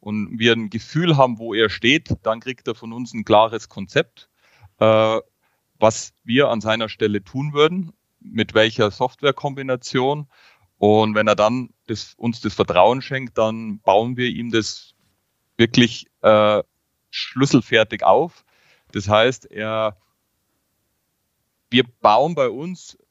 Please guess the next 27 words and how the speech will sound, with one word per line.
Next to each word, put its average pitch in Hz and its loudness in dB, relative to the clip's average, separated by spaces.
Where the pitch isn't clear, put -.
im 160 -4
Unternehmen 147 -2
das - -4
komplett 117 0
digital 120 2
vor 165 2
und 135 -2
implementieren, 139 0
wenn 143 -4
das 131 -2
alles 143 0
funktioniert, 131 0
es - -6
dann 117 2
in 117 -10
seinem 110 -4
Unternehmen. 101 -8
Und 95 -18
dann 117 2
wird 113 -6
er 110 -2
geschult 160 -8
und 117 2
wird 117 -2
noch 110 -2
weiter 113 2
betreut. 113 -4